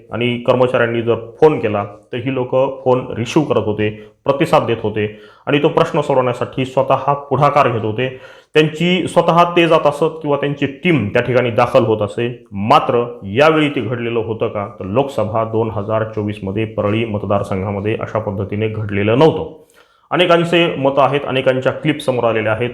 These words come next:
अनेकांचे मेसेज समोर आलेले आहेत की आम्ही अमुक कुठल्या तरी व्यक्तीला कॉल केला, एसपींना कॉल करण्याचा प्रयत्न केला, पोलीस अधिकाऱ्यांना, अ, कॉल करण्याचा प्रयत्न केला,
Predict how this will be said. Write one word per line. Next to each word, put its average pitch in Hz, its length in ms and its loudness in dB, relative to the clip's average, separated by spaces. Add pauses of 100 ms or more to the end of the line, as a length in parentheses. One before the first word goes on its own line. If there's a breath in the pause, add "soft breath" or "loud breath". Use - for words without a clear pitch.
अनेकांचे 127 540 0
मेसेज 117 440 2
समोर 120 200 0
आलेले 107 220 0
आहेत 120 240 -2 (600 soft breath)
की 170 100 4
आम्ही 175 440 4
अमुक 160 240 -2
कुठल्या 147 280 2
तरी 147 120 2
व्यक्तीला 139 360 2
कॉल 135 320 4
केला, 123 300 2 (200)
एसपींना 135 400 -2
कॉल 127 200 -2
करण्याचा 120 360 -2
प्रयत्न 113 320 -2
केला, 113 260 0
पोलीस 131 460 -2
अधिकाऱ्यांना, 117 460 0
अ, 110 260 2
कॉल 117 240 2
करण्याचा 107 360 -4
प्रयत्न 104 340 -4
केला, 107 320 0